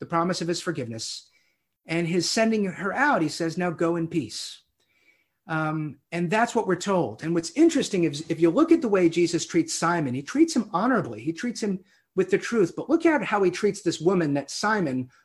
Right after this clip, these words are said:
was probably about to kick out. He doesn't only know that she's a sinful woman. He doesn't only see her pain. He doesn't only welcome her and her unusual offering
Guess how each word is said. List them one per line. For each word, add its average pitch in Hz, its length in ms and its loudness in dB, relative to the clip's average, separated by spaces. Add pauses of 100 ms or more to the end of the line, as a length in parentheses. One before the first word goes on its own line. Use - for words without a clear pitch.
(300)
was 170 120 4
probably 175 400 2
about 160 280 0
to - 80 -8
kick 170 240 -4
out. 139 240 -2 (1300)
He 233 140 2
doesn't 320 300 6
only 247 260 4
know 165 680 2 (220)
that - 160 -2
she's 165 220 0
a 147 40 -4
sinful 135 360 -4
woman. 113 240 -8
He 165 100 -2
doesn't 226 240 2
only 208 180 -2
see - 280 -4
her 165 160 -2
pain. 113 320 -8
He 151 80 -4
doesn't 190 280 -4
only 180 440 -2 (280)
welcome 180 520 0
her 107 340 -12 (960)
and 190 480 0 (260)
her 208 200 0
unusual 196 720 4
offering 165 560 0